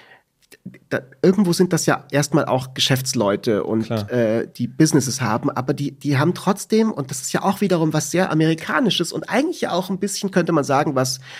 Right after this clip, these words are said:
Speaker 1: auch eine positive Eigenschaft, diese, diese, diese, diese Willingness, dieses, diese Bereitschaft,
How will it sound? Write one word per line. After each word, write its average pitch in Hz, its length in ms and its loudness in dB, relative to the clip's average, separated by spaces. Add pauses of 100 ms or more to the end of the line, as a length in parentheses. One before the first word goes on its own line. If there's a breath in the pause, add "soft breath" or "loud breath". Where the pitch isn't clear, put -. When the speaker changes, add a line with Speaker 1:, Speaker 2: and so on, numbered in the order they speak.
(1080 loud breath)
Speaker 1:
auch 160 80 0
eine 165 100 4
positive 185 580 0
Eigenschaft, 131 640 -2 (440 loud breath)
diese, 147 480 2 (180)
diese, 147 320 0
diese, 135 560 -4
diese 127 600 2
Willingness, 196 520 2
dieses, 131 380 -6 (440 loud breath)
diese 131 140 -8
Bereitschaft, 143 720 2